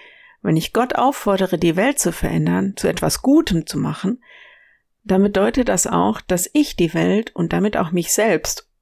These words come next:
unter sein Urteil stelle. Denn wenn er der ist, der die Verhältnisse gerade rückt und Gerechtigkeit werden lässt, dann bedeutet das,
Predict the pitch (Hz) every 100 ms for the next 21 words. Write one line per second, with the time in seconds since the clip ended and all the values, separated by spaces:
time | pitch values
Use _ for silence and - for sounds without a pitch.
0 | - 185 175 160 165 165 190 - 139 -
1 | - - - 165 _ _ _ _ _ _
2 | - 170 165 175 - 170 156 - 180 202
3 | 226 - 185 - 175 160 160 160 160 190
4 | 190 175 - 156 175 220 226 170 190 -
5 | - - - _ 185 180 170 220 269 214
6 | - 175 160 147 143 151 180 202 - _
7 | _ _ _ _ _ _ _ - 180 180
8 | 165 170 175 160 - 156 208 - -